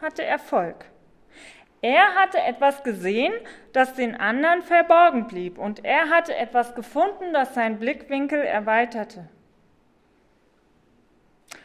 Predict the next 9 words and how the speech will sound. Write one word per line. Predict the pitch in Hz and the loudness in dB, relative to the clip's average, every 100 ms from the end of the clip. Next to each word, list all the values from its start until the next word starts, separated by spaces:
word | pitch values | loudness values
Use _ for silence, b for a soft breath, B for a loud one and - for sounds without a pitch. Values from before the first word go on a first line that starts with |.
| B _ | B _
Wo | 226 226 | -6 -6
die | 233 240 | -8 -8
anderen | 202 233 285 302 381 349 | -6 -4 0 2 2 -2
sich | 269 247 | -8 -8
in | 220 233 | -8 -6
einer | 220 214 - 190 | -4 -4 -4 -2
aussichtslosen | 262 294 339 330 - 269 269 247 240 | -2 -4 -8 -10 -10 -8 -6 -6 -2
Sache | 196 220 294 277 | 0 0 -2 -6
verrannten, | - 214 180 165 226 277 339 | -4 -4 -4 -8 -10 -10 -12